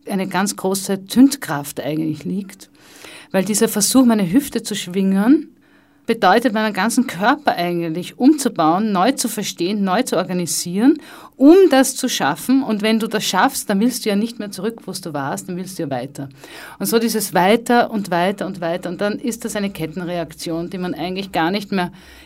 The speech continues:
im Nachhinein so analysieren kann. Oder vielleicht könnte man das, ich habe das nie so getan. Es begleitet mich mein Leben lang. Und der Begriff des Tanzes ist unglaublich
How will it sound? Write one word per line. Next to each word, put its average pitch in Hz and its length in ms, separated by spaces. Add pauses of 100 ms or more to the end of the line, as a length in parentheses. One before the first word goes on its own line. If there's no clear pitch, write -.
im 196 180
Nachhinein 190 560
so 190 120
analysieren 196 1000
kann. 180 420
Oder 160 260
vielleicht 147 360
könnte 214 400
man 202 180
das, 208 200
ich 196 140
habe 170 140
das 165 120
nie 185 100
so 185 160
getan. 175 440 (800)
Es - 100
begleitet 165 460
mich 196 160
mein 180 220
Leben 190 300
lang. 175 340 (720)
Und 175 760
der 170 120
Begriff 185 480
des 202 200
Tanzes 180 460
ist - 180 (100)
unglaublich 175 840